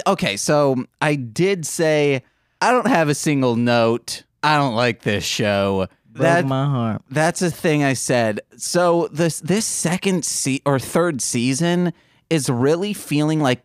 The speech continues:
Speaker 1: the first half is a piece of shit show, and then the back half is pretty good. Like, if I were watching this by myself, if I would have happened to start watching this, I wouldn't have finished any episode.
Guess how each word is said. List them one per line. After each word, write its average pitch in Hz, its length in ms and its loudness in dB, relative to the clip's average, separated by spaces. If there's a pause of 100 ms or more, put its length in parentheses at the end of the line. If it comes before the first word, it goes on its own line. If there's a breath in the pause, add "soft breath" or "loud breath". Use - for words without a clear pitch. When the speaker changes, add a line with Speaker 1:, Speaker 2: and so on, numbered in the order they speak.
Speaker 1:
the 117 240 -2
first - 560 -2
half 123 500 -2 (100)
is 127 180 0
a 101 200 0
piece 139 400 -2
of 98 140 -2
shit - 500 0
show, 131 520 2 (220 loud breath)
and 175 140 -2
then 226 120 0
the 233 80 2
back 165 440 -2
half 175 320 0
is 311 140 -2
pretty 175 380 -2
good. 156 580 0 (240 loud breath)
Like, 180 240 0
if 185 100 -2
I 185 220 2
were 214 240 0
watching 143 520 0
this 147 160 0
by 120 240 0
myself, 117 540 0
if 107 120 -4
I 127 100 2
would 131 160 0
have 127 100 -4
happened 117 500 -2
to 123 80 -2
start 110 320 -2
watching 110 440 0
this, 143 220 -2 (300 loud breath)
I 131 100 0
wouldn't 123 420 2
have 113 100 0
finished 110 480 -2
any 107 320 0
episode. 92 600 -4